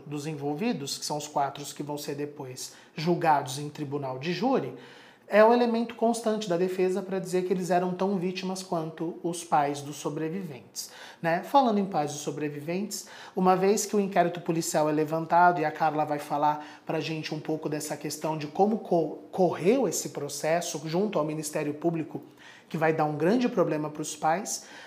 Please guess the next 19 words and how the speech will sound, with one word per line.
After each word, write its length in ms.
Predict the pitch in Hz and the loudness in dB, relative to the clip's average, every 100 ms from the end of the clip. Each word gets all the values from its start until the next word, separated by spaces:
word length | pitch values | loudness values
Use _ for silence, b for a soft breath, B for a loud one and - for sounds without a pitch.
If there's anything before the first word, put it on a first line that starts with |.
| B | B
mas 220 | 190 208 | 4 4
os 120 | 214 - | 4 4
pais, 260 | 220 233 | 6 6
eles 200 | 240 240 | 4 0
começam 540 | - 247 233 254 - 240 | -2 2 4 2 2 0
a 60 | |
perceber, 600 | 226 202 185 190 151 143 | 2 0 2 -2 0 -4
com 120 | - | 2
a 60 | 226 | 2
informação 580 | 240 240 226 233 247 277 | 4 4 4 2 0 -2
do 100 | 269 | -2
cianeto, 800 | - 262 247 165 139 135 - 139 | -4 -4 -2 -2 -4 -6 -10 -8
com 180 | 180 | -2
a 60 | 180 | 0
informação 720 | 202 - 220 220 220 - 240 | 0 0 0 0 0 0 -2
das 140 | 247 247 | 0 0
saídas 440 | - 226 208 202 | 0 0 2 0
de 80 | 185 | 0
emergência, 760 | 185 190 156 143 143 - 160 | 0 0 -2 -6 -6 -6 -6